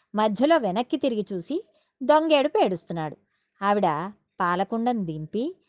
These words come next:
వెనక్కి తిరిగి వచ్చి కృష్ణుడి కోసం చూసింది. ఇంకెక్కడి కృష్ణుడు?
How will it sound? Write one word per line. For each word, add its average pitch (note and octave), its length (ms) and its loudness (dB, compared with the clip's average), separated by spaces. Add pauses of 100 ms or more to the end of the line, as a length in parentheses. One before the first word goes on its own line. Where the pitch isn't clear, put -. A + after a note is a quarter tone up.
(200)
వెనక్కి A#3 400 0
తిరిగి G3+ 380 -4
వచ్చి G3+ 420 -4 (480)
కృష్ణుడి D#4 440 0
కోసం A#3 460 -2
చూసింది. D#3+ 380 -8 (280)
ఇంకెక్కడి G#3 640 -2
కృష్ణుడు? G#3+ 560 -4